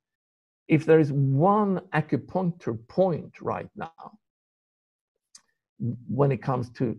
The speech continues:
sort of tweaking the present system in the first horizon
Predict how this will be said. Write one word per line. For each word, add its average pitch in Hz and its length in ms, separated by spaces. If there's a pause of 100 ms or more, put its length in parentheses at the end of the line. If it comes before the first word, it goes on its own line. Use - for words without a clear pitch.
(140)
sort - 300
of 113 220 (320)
tweaking 151 540
the 123 80
present 160 500
system - 440
in 113 80
the 113 100
first 165 460
horizon - 560